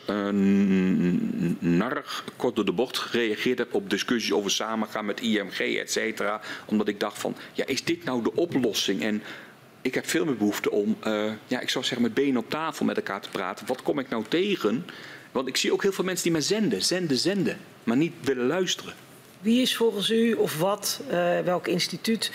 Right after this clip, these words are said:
Speaker 2: de grootste bedenker van nieuwe dingen?
Speaker 1: Nou, ik denk dat we elkaar allemaal niet tekort doen daarin. Dat we dat allemaal goed kunnen.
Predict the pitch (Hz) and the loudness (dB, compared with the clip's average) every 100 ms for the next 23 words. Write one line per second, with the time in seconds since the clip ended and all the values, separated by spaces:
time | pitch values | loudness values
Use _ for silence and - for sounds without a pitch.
0 | - - - 196 190 220 247 - 180 160 | -8 -14 -4 -2 2 2 2 0 -2 0
1 | 180 175 175 156 170 165 156 170 196 262 | 0 0 -2 0 2 0 0 0 0 -2
2 | - - - - - - - - - - | -8 -20 -20 -20 -20 -20 -20 -20 -20 -20
3 | - - - - - - - - - - | -20 -20 -20 -20 -20 -20 -20 -20 -20 -20
4 | - - - - - - - - - - | -20 -20 -20 -20 -20 -20 -20 -20 -20 -20
5 | - - - - - 92 87 82 87 92 | -20 -20 -20 -18 -4 -2 0 0 -2 -2
6 | 95 92 92 95 - 87 92 104 98 101 | -2 -2 -2 -2 -2 -2 -4 -2 -2 -2
7 | - - 90 - 85 - - - - - | -2 -4 -4 -4 -4 -4 -8 -12 -20 -20
8 | - - - - - - - - - - | -20 -20 -20 -20 -20 -20 -20 -12 -8 -4
9 | 90 87 90 87 80 82 - 80 76 | -2 -2 -2 -4 -6 -8 -6 -6 -6